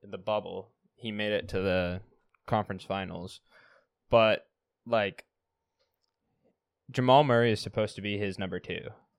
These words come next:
and it's unfair to say that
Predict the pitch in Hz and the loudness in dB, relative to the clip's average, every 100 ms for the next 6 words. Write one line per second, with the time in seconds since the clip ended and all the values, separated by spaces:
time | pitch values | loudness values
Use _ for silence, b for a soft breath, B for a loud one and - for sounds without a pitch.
0 | _ _ _ - 98 95 95 92 95 _ | _ _ _ -6 -4 -2 -6 -10 -16 _
1 | _ _ _ _ - 117 - 120 117 117 | _ _ _ _ -6 -4 -2 -2 -2 0
2 | 110 - 104 - 104 98 92 | 0 -2 -6 0 0 2 -2